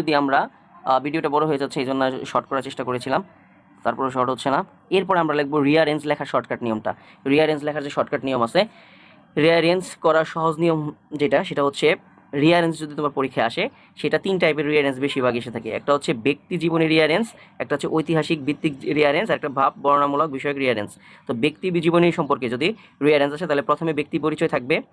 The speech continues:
তারপরে জন্মসাল বা বংশ পরিচয় দিয়ে সাজাবে, তৃতীয়টা হচ্ছে পেশা বা বিবাহ দিয়ে সাজাবে, শিশু, ছেলে, মেয়ে, চার নম্বরটা সাজাবে, তারপরে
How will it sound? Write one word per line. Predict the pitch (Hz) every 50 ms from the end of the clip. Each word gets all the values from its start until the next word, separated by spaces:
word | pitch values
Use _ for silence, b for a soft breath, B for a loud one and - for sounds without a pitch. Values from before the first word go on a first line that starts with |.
| _ _ _ _ _ _ -
তারপরে | 143 135 123 143 147 131
জন্মসাল | 147 143 151 156 160 156 - 147 147
বা | 143 135
বংশ | 143 143 - 156 135
পরিচয় | 151 147 160 156 151
দিয়ে | 147 156 151
সাজাবে, | 160 147 147 143 180 302 - b b b b _
তৃতীয়টা | - 165 160 160 170 165 156 156 147 147
হচ্ছে | 147 147 - 165 151 147 - b b b b b -
পেশা | 156 151 - 170 143
বা | 151 147
বিবাহ | 139 147 143 143 147 143
দিয়ে | 151 151 151
সাজাবে, | 160 143 139 143 165 214 262 b b b b -
শিশু, | - 170 156 - - 165 160 -
ছেলে, | - 151 151 151 151
মেয়ে, | 147 147 156 185 214 b b b b
চার | 151 143 147
নম্বরটা | 147 143 143 139 139 -
সাজাবে, | 151 131 135 139 165 220 226 b b b b b b b
তারপরে | - 131 127 - -